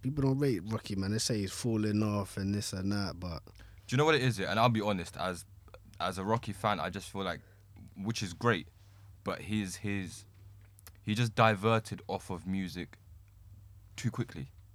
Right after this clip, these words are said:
Speaker 1: Okay, you're saying
Speaker 2: Um,
Speaker 1: too quick.
Speaker 2: I don't feel like, and I could be wrong, and
Speaker 1: Right.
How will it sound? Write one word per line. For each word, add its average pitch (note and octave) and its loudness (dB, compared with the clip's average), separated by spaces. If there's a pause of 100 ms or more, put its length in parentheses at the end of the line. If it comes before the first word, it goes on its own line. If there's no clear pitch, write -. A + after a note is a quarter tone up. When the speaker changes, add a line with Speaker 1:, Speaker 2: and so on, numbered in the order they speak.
(580)
Speaker 1:
Okay, E2 -8
you're E2 -10
saying D#2+ -8
Speaker 2:
Um, E2+ 0
Speaker 1:
too C2+ -8
quick. C#2+ -10
Speaker 2:
I F#2 4
don't G#2 0
feel G#2 -4
like, F2 -4 (380)
and F2+ -6
I G2+ 0
could C#2+ -10
be D2 -8 (100)
wrong, D2 -10 (160)
and D2 -6
Speaker 1:
Right. C#2+ -12